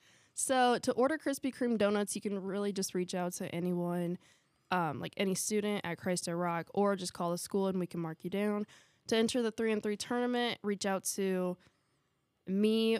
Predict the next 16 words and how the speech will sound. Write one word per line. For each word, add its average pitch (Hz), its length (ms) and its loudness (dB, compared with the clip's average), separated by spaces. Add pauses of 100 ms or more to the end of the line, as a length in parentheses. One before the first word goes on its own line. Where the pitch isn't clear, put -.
(100)
or 190 360 4
go 190 200 2
on 185 180 0
Facebook 208 760 0 (100)
and 170 500 -2 (140)
sign 185 360 -2
up 180 180 -4
through 190 160 -2
the 180 140 0
link. 196 400 0
It's - 260 -8 (260)
through, 190 300 0
um, 170 300 -6 (440)
a 208 100 2
Google 202 300 2
form 214 560 0